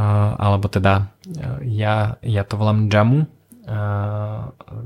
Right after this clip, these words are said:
ja som to nazval džamu. A, džamu je vlastne indonésky nápoj, a, ktorý,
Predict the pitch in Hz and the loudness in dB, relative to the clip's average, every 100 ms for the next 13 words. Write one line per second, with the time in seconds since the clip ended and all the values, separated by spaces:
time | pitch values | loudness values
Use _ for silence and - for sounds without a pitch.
0 | 127 107 101 113 104 98 98 101 101 113 | 2 4 4 4 6 6 4 2 2 4
1 | 123 131 - 110 107 107 - 104 110 113 | 6 4 2 0 0 -2 -4 0 2 4
2 | 113 113 110 107 107 104 101 95 104 107 | 4 4 4 2 0 0 -2 -2 0 2
3 | 107 107 - 107 104 101 - 110 110 110 | 2 2 0 0 0 0 0 2 4 2
4 | 113 104 104 104 - 101 104 104 | -2 -4 -4 -6 -6 -4 -2 -2